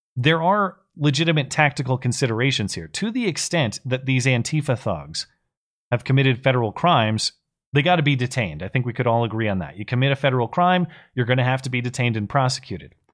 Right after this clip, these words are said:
Well, how is that done most cleanly? Obviously, I think we'd all like as much transparency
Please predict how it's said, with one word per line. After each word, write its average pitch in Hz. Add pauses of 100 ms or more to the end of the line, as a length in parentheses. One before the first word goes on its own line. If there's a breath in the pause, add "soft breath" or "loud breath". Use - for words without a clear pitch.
(380)
Well, 120
how 196
is 208
that 156
done 143
most 131
cleanly? 139
Obviously, 175
I 131
think 131
we'd 127
all 135
like 139
as 110
much 117 (200 soft breath)
transparency 117